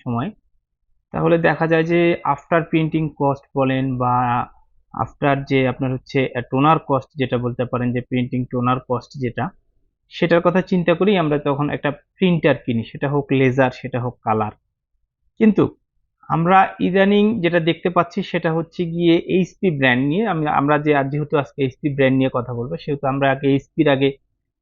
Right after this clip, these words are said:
কিছু কথা বলে নিই, সেটা আসলে না বললেই নয়। সেটা হচ্ছে আমরা যখন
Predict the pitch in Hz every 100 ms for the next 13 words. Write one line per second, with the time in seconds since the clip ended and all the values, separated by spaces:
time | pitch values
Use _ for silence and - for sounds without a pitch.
0 | - 147 170 160 - - 160 143 151 156
1 | 123 151 175 151 147 135 - 151 139 131
2 | 135 139 143 135 120 120 - 131 - 135
3 | 135 143 127 143